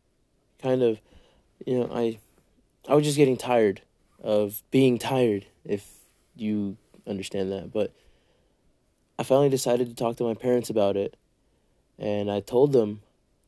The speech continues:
I was like, "Hey," I just sat 'em down and talked to them and said, "I haven't been feeling like myself lately. My mental state hasn't been the best. There go days where I don't wanna do anything.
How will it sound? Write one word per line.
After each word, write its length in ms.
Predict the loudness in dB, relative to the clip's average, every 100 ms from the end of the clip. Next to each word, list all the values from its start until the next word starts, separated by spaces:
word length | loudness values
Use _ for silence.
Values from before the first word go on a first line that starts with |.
| _ -12
I 60 |
was 240 | -8 -8 -6
like, 300 | -8 -8 -10
"Hey," 480 | -4 0 0 -4 _ _ _ _ _ _ _ _ _ _ _
I 60 | -4
just 200 | -2 0
sat 180 | 2 2
'em 120 | 2
down 280 | 2 2 0
and 120 | -2
talked 240 | -6 -6
to 40 | -2
them 180 | -2
and 120 | -2 -2
said, 120 | 0
"I 100 | 2
haven't 280 | 2 0 -2
been 120 | -4
feeling 340 | 0 2 2
like 160 | 0 -4
myself 400 | -8 -2 -2 -2
lately. 400 | -8 -8 -12 -14 _ _ _ _ _ _ _ _ _ _ _ _ -8
My 100 | -2
mental 340 | 0 0 0
state 380 | 0 4 4 2
hasn't 360 | -2 -2 -2 0
been 200 | 0 0
the 80 |
best. 520 | 0 0 0 -2 -10 -16 _ _ _ _ _ _ _ _ _ _ _ _ _ -8
There 600 | 0 2 4 4 2 0
go 300 | 4 4 4
days 460 | 4 6 6 4
where 180 | 2 4
I 80 | 4
don't 220 | 4 2
wanna 160 | 2 0
do 160 | 2
anything. 680 | 2 0 0 -2 -2 -2 -8